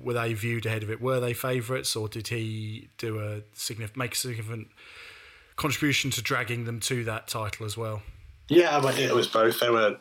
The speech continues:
Speaker 2: they went in, into that tournament as, as the best team, in, the best team there, the favourites. Um, but it was a really strong tournament. Um, Holland, the Dutch had a really, really good team. They were the,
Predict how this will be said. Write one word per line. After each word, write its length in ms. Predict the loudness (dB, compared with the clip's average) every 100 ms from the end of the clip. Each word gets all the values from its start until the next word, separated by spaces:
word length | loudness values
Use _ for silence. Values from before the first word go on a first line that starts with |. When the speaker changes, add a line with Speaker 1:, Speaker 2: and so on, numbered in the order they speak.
| 2
Speaker 2:
they 100 | 4
went 220 | 6 4
in, 160 | 2 0 0
into 160 | 0 4
that 140 | 2 4
tournament 360 | 4 6 6
as, 260 | 4 2 2
as 160 | 0
the 80 | 2
best 300 | 2 2 2
team, 180 | 0 0
in, 140 | 0
the 260 | -2 -4 -2
best 220 | 0 0 2
team 160 | 2
there, 380 | 4 4 4 4
the 80 | 0
favourites. 640 | 4 4 6 4 4 2
Um, 380 | 2 2 0 -6 -14 -10 -6 -4 -4 -6 -8 2
but 100 | 4
it 100 | 6
was 140 | 6
a 60 | 10
really 560 | 10 12 8 4 0 -2
strong 420 | 0 4 6 6
tournament. 580 | 6 8 8 8 4 0
Um, 760 | 2 4 2 2 -2 -6 -12 -14 _ _ _ _ -20 -4 2
Holland, 560 | 6 8 10 8 6 2
the 120 | -4
Dutch 300 | 0 0 2
had 140 | 4 10
a 60 |
really, 280 | 12 12 10
really 180 | 6 6
good 160 | 2
team. 340 | 0 2 2 4
They 120 | 4
were 120 | 4
the, 240 | 2 -2